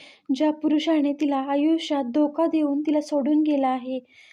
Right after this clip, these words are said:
मित्रांनो, व्हिडिओ आवडला असेल तर नक्कीच लाईक करा, शेअर करा आणि चॅनलला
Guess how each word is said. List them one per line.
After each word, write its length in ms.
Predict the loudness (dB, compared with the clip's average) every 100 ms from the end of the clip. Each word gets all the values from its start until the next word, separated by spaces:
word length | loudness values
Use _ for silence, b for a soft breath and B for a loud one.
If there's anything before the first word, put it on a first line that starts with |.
| b -2
मित्रांनो, 600 | -2 -2 -2 -2 -4 -2
व्हिडिओ 260 | 2 2
आवडला 380 | 2 2 2 2
असेल 380 | 2 0 -2 0
तर 100 | 0
नक्कीच 420 | 0 -2 -4 -6 -2
लाईक 260 | 0 0 0
करा, 180 | 0 0
शेअर 320 | 0 0 0
करा 280 | 2 0 2
आणि 200 | 0 -2
चॅनलला 500 | -2 -2 -2 -2 -4